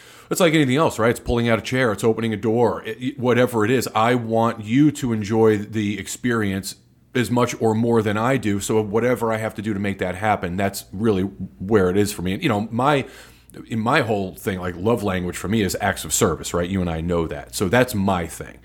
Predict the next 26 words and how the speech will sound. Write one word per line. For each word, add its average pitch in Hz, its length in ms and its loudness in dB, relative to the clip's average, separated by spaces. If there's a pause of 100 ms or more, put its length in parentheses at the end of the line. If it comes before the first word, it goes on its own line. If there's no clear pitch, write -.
(340)
I 123 120 4
don't 117 200 4
know 101 200 2
about 87 200 -2
anybody 80 380 -6
else. - 240 -14 (200)
My 135 200 4
point 143 260 0
of 131 60 0
this 123 200 -2
is 123 200 -2
when 98 120 -6
it 90 100 -12
comes 127 340 -2
to 101 420 -2 (400)
being 110 260 -2
task-oriented 110 1300 0
i-, 131 220 -6
i-, 147 80 0
as 104 200 -4
from 98 220 0
an 85 120 -4
intimate 151 380 0
perspective, 151 720 2 (380)
for - 220 -10
me, 143 540 2